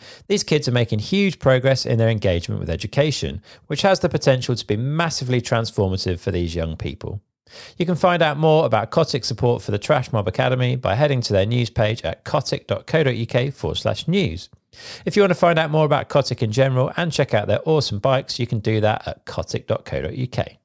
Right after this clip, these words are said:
Ben from the Strength Factory came on the podcast late last year to chat about fitness for the everyday mountain biker.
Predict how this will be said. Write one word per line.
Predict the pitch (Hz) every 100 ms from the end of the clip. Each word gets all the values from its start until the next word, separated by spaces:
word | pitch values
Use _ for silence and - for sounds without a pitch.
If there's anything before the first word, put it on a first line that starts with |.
| _ _ _ _ _ _ _ _ _ - _
Ben | 202 202
from | - 180
the |
Strength | - 180 180
Factory | 170 - 165
came | 151 175
on | 160
the | 135
podcast | 143 127 117 120 -
late | 170 165
last | 120 - -
year | 143 143
to | -
chat | 120 107
about | 87 95 101
fitness | - - 101 104
for | -
the | 98
everyday | 73 - 87 98
mountain | 123 180 - 90
biker. | 78 76 - -